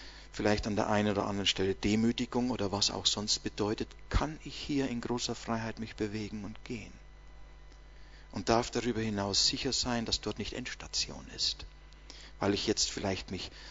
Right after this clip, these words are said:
so gedemütigt habe, sondern im Gegenteil, das war der nächste Schritt vor dem nächsten Schritt, um das Ziel zu erreichen.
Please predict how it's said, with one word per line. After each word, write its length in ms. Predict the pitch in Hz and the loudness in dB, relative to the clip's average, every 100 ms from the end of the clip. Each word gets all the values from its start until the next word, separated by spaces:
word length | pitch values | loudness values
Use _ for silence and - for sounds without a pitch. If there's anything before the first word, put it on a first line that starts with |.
| - | -10
so 200 | - 196 | -2 0
gedemütigt 800 | - - 98 98 87 - - - | 0 0 -2 0 -2 -4 -8 -8
habe, 200 | - - - - - | -12 -12 -16 -16 -8
sondern 280 | - 110 101 | -2 0 0
im 140 | 98 | 2
Gegenteil, 680 | 139 165 156 - 107 78 - - - - - - - | 6 6 4 0 0 0 -4 -10 -16 -14 -12 -4 4
das 200 | 123 - | 6 10
war 160 | 113 | 10
der 160 | 107 101 | 10 6
nächste 480 | 101 131 - - 143 | 6 6 4 2 2
Schritt 540 | - - 180 - - - | 4 6 6 4 -8 -10
vor 340 | - - 135 | -2 4 4
dem 160 | 135 131 | 4 0
nächsten 420 | 123 123 - - | -2 -4 -6 -2
Schritt, 540 | - - 160 - - - - - - - - - | -2 2 0 0 -10 -12 -14 -16 -16 -16 -8 2
um 180 | 117 104 | 4 4
das 240 | 101 - | 2 2
Ziel 320 | - 113 104 | 0 -2 0
zu 180 | - 110 | 0 0
erreichen. 600 | 107 - - - - | -2 -4 -6 -6 -10